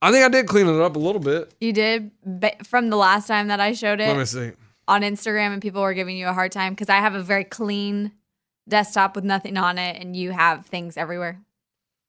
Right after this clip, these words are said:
Speaker 1: Yeah, I've cleaned it up a little bit. Not a
Speaker 2: Oh,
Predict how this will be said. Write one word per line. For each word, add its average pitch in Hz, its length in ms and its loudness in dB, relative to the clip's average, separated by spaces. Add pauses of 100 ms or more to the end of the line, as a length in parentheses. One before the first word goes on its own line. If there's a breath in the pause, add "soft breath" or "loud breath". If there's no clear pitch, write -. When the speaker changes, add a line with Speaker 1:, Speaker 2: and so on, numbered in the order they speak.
(560)
Speaker 1:
Yeah, 147 140 2
I've 156 80 -6
cleaned 180 220 0
it 165 40 4
up 135 120 0
a 131 40 -4
little 127 260 0
bit. 117 280 -10 (420)
Not 151 180 4
a 202 40 6
Speaker 2:
Oh, - 20 6